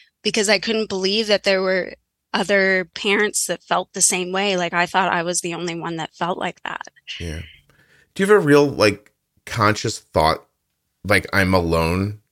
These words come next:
Speaker 2: in this"? Or is it just a feeling? Like, when somebody says, "I found community,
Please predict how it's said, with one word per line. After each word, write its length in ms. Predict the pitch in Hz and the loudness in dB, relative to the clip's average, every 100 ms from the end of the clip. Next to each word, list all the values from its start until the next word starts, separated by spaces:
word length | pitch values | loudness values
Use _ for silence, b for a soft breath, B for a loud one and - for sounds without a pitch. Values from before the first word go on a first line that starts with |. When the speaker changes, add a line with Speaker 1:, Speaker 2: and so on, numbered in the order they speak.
| - | -2
Speaker 2:
in 160 | 98 95 | 0 2
this"? 440 | 101 113 - - _ _ _ _ _ - | 0 -2 -8 -18 _ _ _ _ _ 0
Or 160 | 110 101 | 4 4
is 160 | 90 | 2
it 100 | 98 | -2
just 220 | 90 101 | -2 -6
a 60 | 87 | -8
feeling? 640 | - - 92 73 58 50 - | -8 -2 0 0 -4 -8 -4
Like, 180 | 98 - | -2 0
when 140 | 123 | 0
somebody 300 | - 143 135 | 0 0 0
says, 520 | 113 123 101 87 78 - _ _ _ _ _ _ - | 0 2 4 4 0 -8 _ _ _ _ _ _ -4
"I 100 | 90 | -2
found 440 | 92 110 101 98 90 | 0 2 2 0 -2
community, 680 | 107 90 87 76 73 65 | -2 0 0 0 0 -2